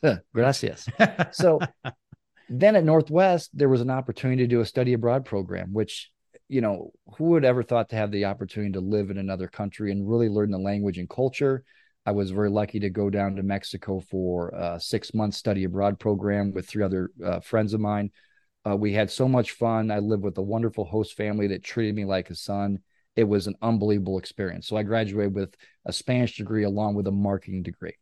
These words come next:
Speaker 1: But I did originally want to become a teacher, and that's why I went to Northwest Missouri State.
Speaker 2: Oh,
Speaker 1: Yeah.
Speaker 2: okay. All right. So, but you never, you never got into teaching. Is that right?
Speaker 1: I, I did not. Um, I wanted to be a teacher and a coach, like,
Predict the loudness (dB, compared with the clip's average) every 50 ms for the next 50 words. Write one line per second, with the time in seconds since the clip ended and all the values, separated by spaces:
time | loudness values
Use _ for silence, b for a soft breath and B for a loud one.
0 | _ _ 2 2 2 2 B B B B B _ _ _ _ _ _ _ -2 0
1 | 0 4 4 6 6 6 6 4 4 2 2 0 -2 0 0 -2 -2 -2 -2 -2
2 | -4 -4 -6 -6 -8 -6 -6 -6 -6 -6 -10 -18 -20 _ _ _ _ -8 -6 -4
3 | -4 -4 -2 -2 -2 -2 0 0 -2 -4 -2 -2 -2 -2 -2 -4 -4 -6 -6 -6
4 | -8 -8 -6 -8 -8 -8 -8 -10 -10 -10 -8 -4 -2 0 0 0 0 -2 -2 -4
5 | -4 -2 -2 0 2 2 2 2 2 2 2 2 0 -2 0 0 2 4 4 4
6 | 4 2 0 -4 -4 0 0 0 0 0 0 -2 -2 0 0 0 0 2 2 4
7 | 4 2 2 2 2 0 2 2 2 0 0 0 2 0 0 0 -2 -6 -8 -8
8 | -8 -10 -10 -10 -14 _ _ -16 -14 -12 -10 -10 -10 -10 -8 -8 -10 -6 0 2
9 | 4 6 8 8 6 6 4 2 2 0 -2 -6 -2 0 2 2 2 2 0 -2
10 | -2 -2 0 0 2 2 4 4 4 6 4 4 4 2 -2 -2 -2 -2 -2 -4
11 | -2 0 0 2 2 0 -2 -2 2 2 2 2